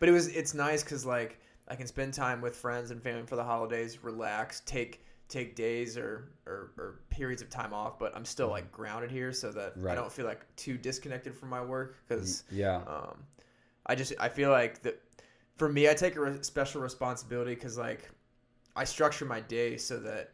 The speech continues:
Speaker 1: I have rest time and I, I recuperate, so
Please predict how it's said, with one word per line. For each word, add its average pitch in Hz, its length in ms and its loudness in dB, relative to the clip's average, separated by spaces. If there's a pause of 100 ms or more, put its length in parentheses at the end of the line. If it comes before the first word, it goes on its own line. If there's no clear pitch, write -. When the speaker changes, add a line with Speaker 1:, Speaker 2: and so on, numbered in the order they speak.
(140)
Speaker 1:
I 110 80 -4
have 113 300 -2
rest 113 280 -4
time 110 320 -6
and 107 80 -10
I, 113 460 -8
I - 60 -6
recuperate, 110 720 -6
so 117 300 -4